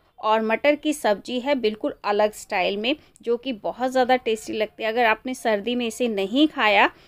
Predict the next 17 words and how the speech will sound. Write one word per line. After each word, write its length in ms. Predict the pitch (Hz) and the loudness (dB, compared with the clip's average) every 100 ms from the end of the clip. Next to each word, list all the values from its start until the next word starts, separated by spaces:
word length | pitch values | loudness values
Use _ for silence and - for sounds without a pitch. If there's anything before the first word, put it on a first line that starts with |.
| _ | _
तो 40 | 269 | -2
आपने 280 | 233 233 269 | -2 -2 -8
बहुत 360 | 240 190 214 214 | -8 -8 -6 -6
कुछ 240 | 214 - | -10 -12
मिस 220 | 196 185 - | -12 -14 -14
कर 220 | 196 135 - | -12 -12 -10
दिया। 240 | 180 196 - _ _ _ _ - | -10 -10 -12 _ _ _ _ -4
यहाँ 260 | 254 285 302 | 0 0 0
पे 100 | 349 | 0
जब 140 | 320 | 0
तक 200 | 349 - | 0 0
आलू 220 | 233 226 269 | 2 4 4
फ्राई 320 | - 262 262 | 4 4 4
हो 140 | 269 262 | 4 2
रहे 100 | 269 | 2
हैं 100 | |
तब 140 | 311 | 0